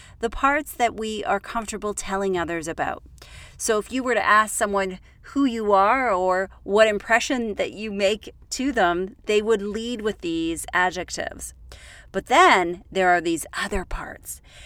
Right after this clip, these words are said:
these parts of ourselves that we wouldn't necessarily put on a billboard, we wouldn't lead with,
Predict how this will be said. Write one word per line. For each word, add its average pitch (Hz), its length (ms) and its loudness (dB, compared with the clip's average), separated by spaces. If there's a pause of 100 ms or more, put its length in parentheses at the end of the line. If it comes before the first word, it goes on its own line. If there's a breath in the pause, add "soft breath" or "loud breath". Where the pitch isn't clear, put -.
(180 loud breath)
these 233 220 -4
parts 330 400 4
of 294 100 2
ourselves 214 600 4
that 202 300 4
we 269 180 -4
wouldn't 320 420 -2
necessarily 269 800 -2
put 254 460 0
on 185 160 2
a 175 120 0
billboard, - 680 -2 (400 loud breath)
we 220 140 -2
wouldn't 262 340 4
lead 175 240 0
with, 165 300 -2